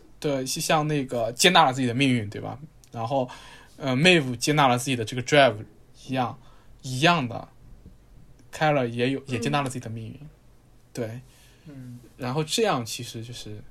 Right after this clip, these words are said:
Speaker 1: 就是，就是，呃，就是给我的启发也很大。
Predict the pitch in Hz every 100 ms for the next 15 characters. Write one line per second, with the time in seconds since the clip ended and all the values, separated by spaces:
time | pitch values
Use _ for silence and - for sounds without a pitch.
0 | - - - - 233 196 165 - - -
1 | - 170 147 202 180 - 170 - 190 208
2 | 190 196 185 175 - 117 135 135 135 110
3 | 104 98